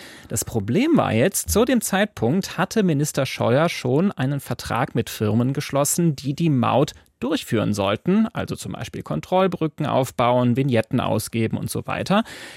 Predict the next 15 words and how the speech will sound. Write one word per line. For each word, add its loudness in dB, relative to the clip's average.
Direkt 0
nach 0
dem 2
E-U-G-H-Urteil -2
kündigte 0
Scheuer 0
dann -2
diesen -2
Vertrag -6
mit -2
den -2
Firmen 2
und 2
die 2
verlangten 2